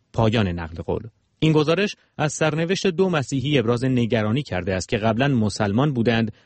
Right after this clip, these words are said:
و هفتهٔ گذشته رسماً توسط دادگاه انقلاب شیراز به ارتداد متهم شدند. در این گزارش آمده است که مقام‌های جمهوری اسلامی بر رهبران کلیساهای انجیلی ایران فشار می‌آورند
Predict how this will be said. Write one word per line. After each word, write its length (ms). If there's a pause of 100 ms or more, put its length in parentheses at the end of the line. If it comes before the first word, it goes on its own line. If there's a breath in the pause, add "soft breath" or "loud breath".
و 60
هفتهٔ 360
گذشته 500 (180 soft breath)
رسماً 460
توسط 500
دادگاه 440
انقلاب 420
شیراز 460 (260 soft breath)
به 160
ارتداد 560
متهم 380
شدند. 420 (240 soft breath)
در 80
این 120
گزارش 360
آمده 240
است 160
که 80
مقام‌های 560
جمهوری 520
اسلامی 480 (260 soft breath)
بر 220 (100)
رهبران 560
کلیساهای 720
انجیلی 460
ایران 280
فشار 400
می‌آورند 540